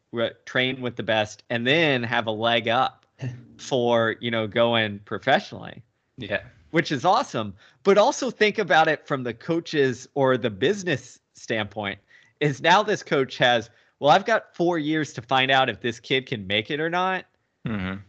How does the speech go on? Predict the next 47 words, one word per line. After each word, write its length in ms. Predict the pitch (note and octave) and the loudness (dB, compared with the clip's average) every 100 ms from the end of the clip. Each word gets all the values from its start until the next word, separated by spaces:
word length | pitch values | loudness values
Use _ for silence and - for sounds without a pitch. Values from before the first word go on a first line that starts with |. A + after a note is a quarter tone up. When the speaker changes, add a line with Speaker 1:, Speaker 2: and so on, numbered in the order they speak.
| _ _ - | _ _ 0
Speaker 1:
And 180 | C#3 D3+ | 2 2
I'm 120 | D#3 | 0
gonna 160 | E3 | -2
throw 240 | D3+ D#3+ D3+ | -2 0 0
him 100 | C#3 | -2
against 320 | C3 C#3 B2 | -2 -4 -4
the 80 | C3 | -4
wall 280 | B2+ C#3 B2+ | 0 0 0
and 100 | A2+ | -4
see 160 | C#3 | -6
if 100 | B2 | -6
he 100 | - | -6
can 220 | A2 A2 G2+ | -6 -8 -2
make 280 | D3+ E3 | -2 0
it." 300 | A#2+ G2+ G2+ - _ _ _ _ | -2 -2 -2 -10 _ _ _ _
And 140 | D#3+ | 2
then 140 | D#3+ D3 | 2 0
furthermore, 640 | - F3+ G3+ F#3+ C3+ A#2+ | 0 2 2 0 0 2
I 80 | A2+ | 0
think 240 | A2+ D3 A#2 | 0 -6 -2
the 80 | |
other 220 | B2+ C#3+ D3 | -2 0 -2
thing 240 | B2+ A2+ | -4 -2
that 160 | G#2+ - | -4 -4
people 680 | C3 A2+ A#2+ G#2+ G2+ - - A2 | -6 -2 -2 -2 -4 -8 -14 -4
don't 320 | A#2+ A#2+ B2+ | 0 0 -2
think 220 | B2+ B2+ | -4 -4
about, 400 | A2+ G#2 G2 - _ | -4 -2 -2 -4 _
but, 200 | A2 - _ _ _ _ | -6 -6 _ _ _ _
you 100 | G#2+ | -8
know, 160 | G2+ | -6
I'm 140 | G#2+ A#2+ | -4 -2
not 160 | A#2 | -2
even 180 | A2 G#2 | -2 -6
sure 220 | F#2+ A2+ | -6 -6
if 100 | G2+ | -4
I 80 | G#2+ | -6
should 220 | G2+ G#2+ | -8 -14
say 160 | - A2 | -6 -4
this, 200 | G2+ F#2+ | -4 -6
but 280 | - A2 - | -4 -4 -4
w-, 200 | G2 - | -12 -10
whatever, 380 | - A#2 G2 G2 | 0 2 2 -2
we'll 160 | G#2 A#2+ | -4 -2
go 180 | G#2+ | -2
for 200 | G2 A2+ | 0 -2
it, 100 | G2+ | -2